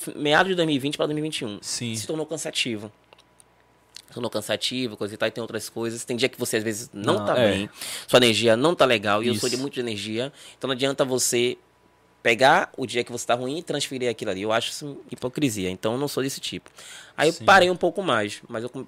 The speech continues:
Speaker 1: tô voltando agora. Não vai ser tá? Não me cobrem muito assim. Não vai ser como antigamente, mas sempre que eu puder, eu vou tá lá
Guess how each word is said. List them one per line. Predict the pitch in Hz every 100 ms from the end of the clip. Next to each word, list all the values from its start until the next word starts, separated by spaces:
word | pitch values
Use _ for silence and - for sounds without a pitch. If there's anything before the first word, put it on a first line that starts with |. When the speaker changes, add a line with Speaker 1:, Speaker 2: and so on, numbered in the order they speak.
| -
Speaker 1:
tô | 127
voltando | 127 127 120
agora. | 120 107 113 113 117
Não | 143
vai | 156
ser | 135 - 120 117 139 170 _ -
tá? | 110 117
Não | 110
me | 101
cobrem | - 104 107 110
muito | 101 98
assim. | 101 - 104 117 - - - -
Não | 147
vai | 147 135
ser | - 127 131
como | 120 113
antigamente, | 110 110 110 110 120 123
mas | 127
sempre | - 151 -
que | 147
eu |
puder, | 143 127 123
eu | 135
vou | 135
tá | 127
lá | 120